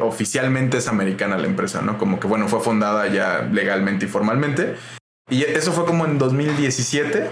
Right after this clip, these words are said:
eh, un año después de Kleptocats. Y a partir de ahí, pues, la empresa ha crecido, ¿no? Empezamos,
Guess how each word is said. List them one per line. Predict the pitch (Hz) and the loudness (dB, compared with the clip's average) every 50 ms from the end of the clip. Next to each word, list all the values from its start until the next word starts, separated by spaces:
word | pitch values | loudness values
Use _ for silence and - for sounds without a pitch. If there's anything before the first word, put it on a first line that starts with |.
| - - | -6 -4
eh, | 135 123 120 113 113 113 117 | -2 0 0 2 2 2 2
un | 131 135 | 2 2
año | 135 139 131 | 2 2 0
después | 120 - 135 131 127 | 0 0 0 0 0
de | 127 127 | 0 0
Kleptocats. | 135 123 127 135 131 127 139 160 156 - - - - - _ _ _ _ _ _ - - | 0 0 0 0 0 0 0 -2 -2 -4 -8 -10 -14 -18 _ _ _ _ _ _ -10 -4
Y | 151 151 | -2 0
a | 147 135 | 0 2
partir | - 147 139 147 165 180 175 175 | 0 0 0 2 0 2 2 2
de | 185 185 | 2 2
ahí, | 180 165 175 175 185 185 180 185 - | 2 2 2 2 2 0 0 -2 -2
pues, | 131 120 123 | -2 0 0
la | 120 | 0
empresa | 120 120 135 131 - 135 | 0 0 0 0 0 0
ha | 127 | 0
crecido, | 120 113 107 - 120 113 101 101 | 0 0 0 0 0 0 0 2
¿no? | 104 113 120 | 2 2 0
Empezamos, | 120 107 107 110 - 135 131 139 143 139 127 - - | 0 0 0 0 0 0 0 2 0 0 0 -2 -4